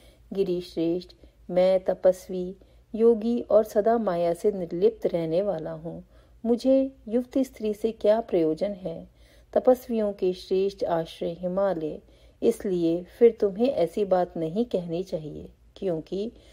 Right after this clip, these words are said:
तुम वेदोक्त धर्म में प्रवीण, ज्ञानियों में श्रेष्ठ और विद्वान हो। अचल राज, स्त्री के संग से मन में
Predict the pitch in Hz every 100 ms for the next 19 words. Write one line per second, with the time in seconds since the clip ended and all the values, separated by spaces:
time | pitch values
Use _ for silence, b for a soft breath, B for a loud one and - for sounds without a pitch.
0 | b b _ 214 214 240 b b b -
1 | 226 226 262 294 - 202 180 190 180 180
2 | 247 254 185 165 160 170 185 b b b
3 | - 180 170 170 180 240 233 233 - -
4 | 190 196 196 - 180 180 202 185 165 165
5 | 156 180 196 190 165 - b b b -
6 | 196 - 247 190 165 - - - b b
7 | - 262 277 277 226 180 - 185 185 185
8 | - 185 190 - 196 196 226 208 175 180